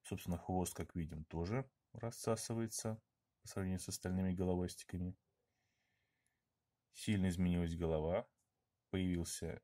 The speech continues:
некоторый окрас на шкурке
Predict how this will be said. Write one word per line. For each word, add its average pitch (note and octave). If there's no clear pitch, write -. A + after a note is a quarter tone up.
некоторый E2+
окрас E2+
на A#2+
шкурке A#2+